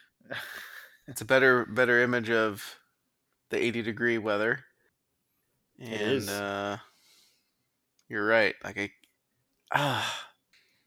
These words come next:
Speaker 2: I can't tell. I don't, I can't tell with Jerry if he would, I don't know if he's sneaky where he would drop hints in the pictures, kinda like what Stern does,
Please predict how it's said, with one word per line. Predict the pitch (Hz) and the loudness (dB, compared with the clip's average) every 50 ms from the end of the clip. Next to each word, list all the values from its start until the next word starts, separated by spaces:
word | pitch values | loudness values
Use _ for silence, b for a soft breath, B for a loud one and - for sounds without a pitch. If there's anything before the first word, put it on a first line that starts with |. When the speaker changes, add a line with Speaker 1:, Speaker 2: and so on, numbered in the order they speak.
| B B B - - | B B B -4 -2
Speaker 2:
I | 127 139 | -2 -2
can't | - - - - 175 180 190 - - | -2 -4 -2 0 2 2 2 2 0
tell. | - - 160 147 135 127 110 80 - - - - | -2 2 4 6 6 6 4 2 0 -4 2 2
I | 147 | 4
don't, | 160 190 - - B B B B B B | 4 2 -2 -4 B B B B B B
I | - | -6
can't | - - 185 185 175 - | -2 2 4 4 4 4
tell | 185 165 151 | 4 4 4
with | 147 131 | 4 2
Jerry | 113 127 135 131 117 98 87 | 2 4 4 6 6 4 2
if | 92 95 - - | -2 -8 -10 -10
he | - 123 107 | -8 -6 -4
would, | 104 104 95 95 - - _ _ _ _ _ _ _ _ _ _ _ _ _ _ - | -4 -4 -4 -4 -6 -12 _ _ _ _ _ _ _ _ _ _ _ _ _ _ -10
I | - 120 | -8 -2
don't | - 151 160 151 | 0 0 2 2
know | 147 151 | 0 0
if | 151 - | -2 -2
he's | 151 135 - | -6 -4 -4
sneaky | - - 151 147 135 - 120 | -2 -2 -2 -2 -2 -2 -2
where | 104 104 104 | -2 -2 -2
he | 101 117 110 | -4 -4 -6
would | 104 95 110 - | -6 -6 -8 -4
drop | - 110 104 98 95 - _ _ _ _ _ _ | 0 2 2 2 2 -2 _ _ _ _ _ _
hints | - 98 110 120 117 113 107 - - - - | -16 -8 -6 -6 -4 -4 -6 -8 -10 -10 -8
in | - 117 113 110 | -6 -6 -4 -4
the | 101 | -6
pictures, | - 117 120 110 - 147 143 143 139 - | -4 -4 -4 -2 0 0 0 0 0 -4
kinda | - - 117 107 | -2 -2 -2 0
like | 104 101 98 - | 0 -2 -2 -4
what | 101 - - | -6 -6 -6
Stern | - - - 107 107 107 107 | -6 -6 -4 -4 -4 -2 -2
does, | 110 113 113 113 110 110 - - | 0 0 0 -2 -6 -8 -14 -18